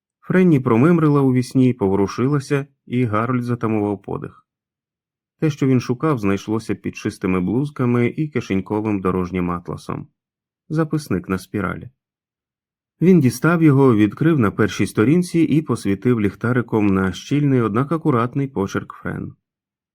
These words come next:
«Шосте липня тисяча дев'ятсот дев'яностого року.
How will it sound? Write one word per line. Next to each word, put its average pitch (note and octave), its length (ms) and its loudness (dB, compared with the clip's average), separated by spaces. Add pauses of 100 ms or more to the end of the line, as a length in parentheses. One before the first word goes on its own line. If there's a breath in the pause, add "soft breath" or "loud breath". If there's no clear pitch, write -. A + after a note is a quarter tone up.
(260)
«Шосте F#3+ 380 0
липня F#3+ 340 4
тисяча E3+ 420 -2
дев'ятсот G#2 420 2
дев'яностого G#2 600 -2
року. F#2+ 440 -4